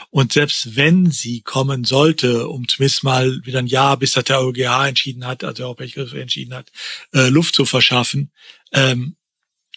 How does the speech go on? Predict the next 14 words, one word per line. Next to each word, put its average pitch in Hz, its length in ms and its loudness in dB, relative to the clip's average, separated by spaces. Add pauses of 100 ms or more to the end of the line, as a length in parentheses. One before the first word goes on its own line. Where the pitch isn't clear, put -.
(340)
Google 139 320 2
Analytics 139 480 0
ist 151 140 -6
auf 120 100 -2
so 147 160 4
vielen 135 280 0
Gründen, 123 580 2
äh, 117 360 -6
D 123 140 -2
S 120 160 0
G 120 120 -6
V 120 580 -2 (200)
unkonform. 123 840 0 (600)
Ähm, 123 460 -2